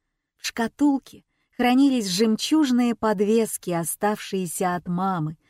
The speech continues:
несколько колечек, пара цепочек и браслетов. Вещи не имели большой ценности, покупались в обычных магазинах, но Свете они были дороги,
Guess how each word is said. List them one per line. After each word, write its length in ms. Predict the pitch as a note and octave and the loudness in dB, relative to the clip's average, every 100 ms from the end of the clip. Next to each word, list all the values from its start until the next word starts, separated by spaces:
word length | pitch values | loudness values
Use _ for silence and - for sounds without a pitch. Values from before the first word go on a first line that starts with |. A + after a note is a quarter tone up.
| _ _ | _ _
несколько 560 | C#4+ E4 - A3+ G3+ G3+ | 2 2 2 -2 -2 -2
колечек, 640 | F#3 E3+ A3+ C4+ - A3 - _ _ - | -2 0 2 0 -2 -10 -14 _ _ 0
пара 240 | E4+ A3+ | 2 2
цепочек 680 | - E3 - C4 - A3 - - | 0 -4 0 -2 0 -4 -4 -4
и 120 | G3+ | -2
браслетов. 800 | G3 F#3+ - F#3+ F#3+ D#3 - D#3+ _ _ _ _ _ _ _ | -2 -4 -6 -6 -4 -4 -8 -20 _ _ _ _ _ _ _
Вещи 460 | A#3 C4 B3+ - B3+ | 0 2 2 0 0
не 280 | A#3 B3 B3+ | 2 2 4
имели 360 | C#4+ D4+ G3 | 4 4 2
большой 460 | E3+ F3+ - G3+ G3+ | 0 -2 -2 -2 -2
ценности, 760 | - C4 A3+ D3+ C#3+ - - _ _ _ - | -2 -2 0 0 -2 -8 -20 _ _ _ -6
покупались 600 | D4+ D#4 F4+ D#4 A3+ G#3 | 0 2 4 2 0 0
в 40 | |
обычных 520 | A3 C4 - G#3+ - | 2 2 0 -4 -2
магазинах, 760 | G#3+ G3+ G#3+ G#3 C4 F#3+ C#3+ _ _ _ - | -2 2 0 0 -2 -2 -4 _ _ _ -2
но 220 | G3+ F#3+ | 0 0
Свете 580 | - E3 F#3 B3+ - G3+ | -2 -2 0 0 0 -2
они 280 | E3+ F3+ G3 | -2 0 0
были 320 | F3+ G3 F#3+ | 0 0 0
дороги, 640 | E3 G#3 G3+ D#3+ C#3 D3+ | 2 2 4 0 -6 -10